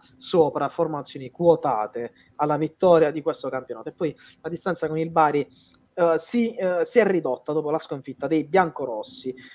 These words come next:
Foggia che riconquista palla a centrocampo, prova a gestirla sulla corsia,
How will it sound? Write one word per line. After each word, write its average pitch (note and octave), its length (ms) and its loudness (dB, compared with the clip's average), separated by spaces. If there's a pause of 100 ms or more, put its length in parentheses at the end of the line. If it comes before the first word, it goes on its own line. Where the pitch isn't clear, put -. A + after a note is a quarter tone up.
(140)
Foggia C4+ 480 2
che A#3+ 160 -4
riconquista G3+ 540 -4
palla A3+ 180 -2
a F3 40 -2
centrocampo, A3+ 720 -4
prova A3 200 -4
a E3+ 40 -4
gestirla F#3 680 -8
sulla F#3 200 -4
corsia, E3+ 460 -4